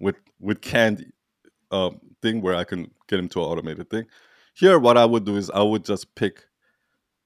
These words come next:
not fifty people a day, but fifty clients that, fifty of my dream clients that I would like to work with. Fifty dream clients that I wanna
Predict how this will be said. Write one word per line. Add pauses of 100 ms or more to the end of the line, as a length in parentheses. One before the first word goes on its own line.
(580)
not
fifty
people
a
day, (1040)
but
fifty
clients
that, (280)
fifty
of
my
dream
clients
that
I
would
like
to
work
with. (960)
Fifty
dream
clients
that
I
wanna